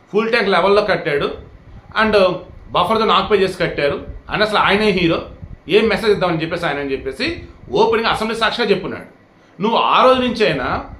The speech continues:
నాది కరెక్ట్గానే ఉంది అని చెప్పేసి రెగ్యులర్ చేయించుకోగలిగావా? లేదే. And నీ దగ్గర ప్రాపర్ వేలో అన్ని డాక్యుమెంట్స్ ఉన్నాయంటే లేవే. ఎనిమిది ఎకరాల స్థలం ఏదైతే ఆయనది ఉందో, సర్వే నెంబర్ థర్టీ సిక్స్, సర్వే నెంబర్ థర్టీ లెవెన్ బై టూ,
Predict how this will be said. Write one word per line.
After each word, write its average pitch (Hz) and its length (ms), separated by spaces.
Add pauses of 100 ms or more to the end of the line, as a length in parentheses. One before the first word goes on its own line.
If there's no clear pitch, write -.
(300)
నాది 190 160
కరెక్ట్గానే 233 480
ఉంది 214 300
అని 208 100
చెప్పేసి 190 360
రెగ్యులర్ 214 360
చేయించుకోగలిగావా? 190 540
లేదే. 190 460 (960)
And 208 100
నీ 208 60
దగ్గర 226 140
ప్రాపర్ 185 320
వేలో 220 180
అన్ని 196 140
డాక్యుమెంట్స్ 170 440
ఉన్నాయంటే 190 280
లేవే. 180 580 (560)
ఎనిమిది 214 400
ఎకరాల 226 320
స్థలం 208 320
ఏదైతే 202 280
ఆయనది 165 240
ఉందో, 147 640
సర్వే 185 260
నెంబర్ 180 260
థర్టీ 170 160
సిక్స్, 240 160
సర్వే 165 160
నెంబర్ 165 280
థర్టీ 160 200
లెవెన్ 147 320
బై 139 100
టూ, 175 360